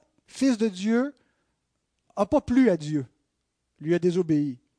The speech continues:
Le, le, le, l'autre fils de Dieu, le fils premier-né, Israël, a désobéi à Dieu. Et tout ça nous a été donné comme des modèles, si vous voulez, des patterns pour, comme image du Fils de Dieu qui allait venir.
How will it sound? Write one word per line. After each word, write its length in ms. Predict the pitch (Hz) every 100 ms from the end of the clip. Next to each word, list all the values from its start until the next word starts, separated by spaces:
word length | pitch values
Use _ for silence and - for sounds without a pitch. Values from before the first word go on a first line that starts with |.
| _ _ _ _ _ _
Le, 420 | 156 180 196 202 202
le, 320 | 180 180 175
le, 180 | 175 175
l'autre 440 | 170 196 330 330 -
fils 240 | 277 254
de 100 | 226
Dieu, 500 | 196 190 214 254 311 - 196
le 160 | 175
fils 240 | - 247 -
premier-né, 540 | 202 214 208 202 240
Israël, 800 | 226 220 208 196 202 247 262 202
a 140 | - 233
désobéi 640 | 262 269 277 262 262 277
à 80 | 190
Dieu. 260 | 160 160 - - _
Et 100 | 180
tout 100 | -
ça 160 | 277 359
nous 180 | 330 226
a 60 |
été 160 | 220 233
donné 320 | 208 214 277
comme 280 | - 226 208
des 120 | 190
modèles, 520 | 185 196 175 185 233 311 240
si 120 | -
vous 60 | 185
voulez, 140 | 220
des 140 | 185
patterns 640 | 165 240 233 - 220 285 285
pour, 320 | 233 214 - _ _ _ _
comme 220 | - 214 226 -
image 640 | 247 247 254 302 285 180 196
du 180 | 151 190
Fils 360 | 185 277 262
de 80 | 196
Dieu 300 | 180 170 247
qui 120 | -
allait 180 | 190 185
venir. 360 | 170 160 151